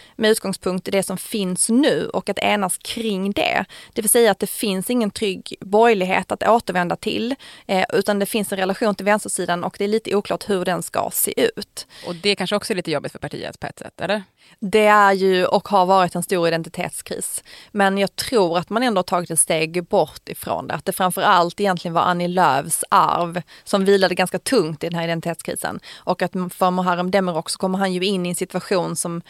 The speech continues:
Speaker 1: är annorlunda redan från början.
Speaker 2: Mm. Så att, och den här som vi har pratat om tidigare då, de här, att man har olika åsikter i till exempel vinster i välfärden, det,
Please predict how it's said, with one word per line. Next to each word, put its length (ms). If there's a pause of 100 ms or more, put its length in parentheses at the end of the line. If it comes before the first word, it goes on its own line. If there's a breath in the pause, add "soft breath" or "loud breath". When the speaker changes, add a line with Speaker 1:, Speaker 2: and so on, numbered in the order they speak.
(360 loud breath)
Speaker 1:
är 280 (260)
annorlunda 460
redan 200
från 160
början. 380 (480)
Speaker 2:
Mm. 340 (540 loud breath)
Så 140
att, 140
och 260
den 140
här 140
som 120
vi 40
har 60
pratat 180
om 100
tidigare 360
då, 100
de 120
här, 360
att 120
man 120
har 60
olika 220
åsikter 520
i 40
till 80
exempel 220
vinster 260
i 20
välfärden, 840 (200)
det, 280